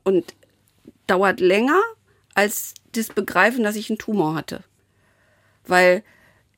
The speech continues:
jetzt kann man plötzlich wieder planen. Jetzt kann man plötzlich Termine machen oder in, im Juli ist die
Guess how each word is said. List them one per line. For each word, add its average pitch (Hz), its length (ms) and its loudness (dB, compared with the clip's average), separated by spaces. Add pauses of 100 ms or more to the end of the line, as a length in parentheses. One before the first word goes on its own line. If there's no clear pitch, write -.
(120)
jetzt 190 240 0
kann 220 140 0
man 247 120 2
plötzlich 220 380 -6
wieder 202 180 0
planen. 196 720 2 (960)
Jetzt - 260 -6
kann 214 120 -2
man 208 140 4
plötzlich 202 400 -6
Termine 233 440 4
machen 170 320 0
oder 175 360 -2 (220)
in, 190 160 -8 (840)
im 214 140 2
Juli 233 300 2
ist 214 300 -2
die 214 360 0